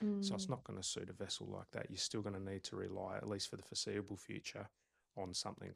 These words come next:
Speaker 1: like diesel for some of it.
Speaker 2: Yeah.
Speaker 1: Um, maybe augment it with some hydrogen and some solar and some battery. Um, you know,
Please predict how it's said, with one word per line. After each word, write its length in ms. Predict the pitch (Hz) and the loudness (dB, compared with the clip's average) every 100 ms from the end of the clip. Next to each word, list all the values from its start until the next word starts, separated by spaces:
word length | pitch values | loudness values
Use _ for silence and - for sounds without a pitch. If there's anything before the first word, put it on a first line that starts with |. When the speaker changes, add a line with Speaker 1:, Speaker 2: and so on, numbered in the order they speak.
| - | -4
Speaker 1:
like 240 | 104 - | -4 -2
diesel 460 | - 98 98 98 95 _ _ _ | 0 2 2 0 -2 _ _ _
for 320 | - 107 95 - | -6 -4 -4 -4
some 320 | - - 107 | 2 4 4
of 120 | 135 | 2
it. 100 | 185 - _ - | -2 -6 _ -6
Speaker 2:
Yeah. 300 | 202 190 180 - | -2 -2 -4 0
Speaker 1:
Um, 220 | 98 95 | 2 2
maybe 320 | 95 95 95 | 2 2 2
augment 500 | 95 104 98 92 95 | 6 4 4 0 2
it 160 | - - | -2 -2
with 240 | 95 - - _ _ | -6 -6 -20 _ _
some 340 | - - 90 90 | -4 -4 -4 -6
hydrogen 540 | 104 95 95 92 90 | -4 -4 -4 -6 -6
and 180 | 90 90 | -6 -8
some 160 | - - | -10 -6
solar 440 | - 92 92 92 | -4 -2 -2 -2
and 100 | 90 | -4
some 160 | - - | -4 -2
battery. 460 | 104 - - 156 - _ _ _ _ _ - | 0 0 2 0 0 _ _ _ _ _ -8
Um, 420 | 92 92 92 92 - - _ _ _ _ _ - | -2 0 -2 -4 -10 -20 _ _ _ _ _ -6
you 140 | 98 | -4
know, 140 | 90 | -2